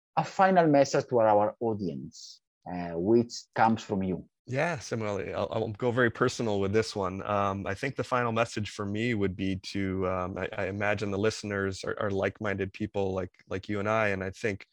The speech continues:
Speaker 2: understanding the difficulty of working towards creating greater sustainability, I would offer up and recommend that one does that work with a sense of joy inside.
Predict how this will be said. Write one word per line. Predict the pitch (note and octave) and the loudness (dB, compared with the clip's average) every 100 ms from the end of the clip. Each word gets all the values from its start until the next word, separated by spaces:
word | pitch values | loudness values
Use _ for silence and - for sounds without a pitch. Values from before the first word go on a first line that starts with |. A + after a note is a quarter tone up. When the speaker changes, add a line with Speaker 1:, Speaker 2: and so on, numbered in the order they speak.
| _ - - _ _ _ - | _ -20 -20 _ _ _ -6
Speaker 2:
understanding | G#2+ G#2+ - A2 A2+ A2+ G#2+ | -2 -2 0 0 2 2 0
the | G2+ | 0
difficulty | G2 A#2 - A2 A2 G#2+ - G#2+ G#2 G2 | 2 0 2 -2 0 -2 -2 -4 -2 -4
of | - G2 G2 G2 - - | -2 0 0 -4 -10 -10
working | G#2+ G#2 - G2+ G2 G2 G#2 _ | -4 -4 -4 -6 -6 -10 -16 _
towards | - G2+ F#2+ F#2+ | -6 -2 -2 -4
creating | - G#2 G2+ G2 | -4 0 0 0
greater | G#2 G#2 F#2+ | -2 0 0
sustainability, | - G2 - G#2 G2 G2 G#2 G#2 G2+ G2 - - _ _ - | -4 -10 -6 -4 -4 -2 -2 0 -2 -4 -6 -20 _ _ -2
I | G2+ | 0
would | G2 | 0
offer | - G#2 G2+ G#2 G#2 | 2 2 0 2 2
up | G#2 G2+ | 2 0
and | G2+ | -2
recommend | G2+ G2+ G#2 G#2 A2+ A2+ G#2+ G2 - - | -2 -4 -6 -2 -2 -2 -4 -8 -12 -12
that | G2+ G2 F#2+ _ _ _ _ | -2 0 -2 _ _ _ _
one | - A2 A2+ G#2+ G#2 G2+ | 0 0 0 -4 -6 2
does | G#2 A2+ G#2 | 4 4 2
that | G2+ F2 | 0 0
work | - G2+ G2 - | 0 -2 -2 -6
with | G2+ | -4
a | G2 | -4
sense | - G2+ G2+ G#2 | -2 -4 -4 -6
of | F#2+ | -8
joy | F#2 G2+ G2+ A#2+ C#3 C3 _ - | -6 0 0 0 -2 -10 _ -6
inside. | B2 - B2+ C#3+ D#3+ | -6 -2 -2 0 -6